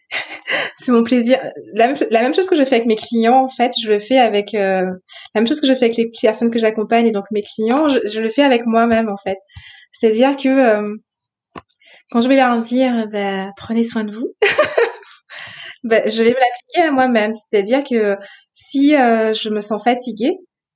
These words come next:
je n'hésiterai pas à prendre deux jours, euh, deux jours de rien.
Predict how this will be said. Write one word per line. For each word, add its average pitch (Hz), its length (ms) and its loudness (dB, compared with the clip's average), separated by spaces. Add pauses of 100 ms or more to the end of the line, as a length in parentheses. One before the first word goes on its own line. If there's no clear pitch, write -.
(120)
je 220 100 -4
n'hésiterai 220 640 0
pas 285 200 4
à 254 60 2
prendre 254 500 -2
deux 208 260 -2
jours, 269 480 2
euh, 220 280 -2 (720)
deux 220 140 -2
jours 262 240 0
de 254 80 2
rien. 214 380 0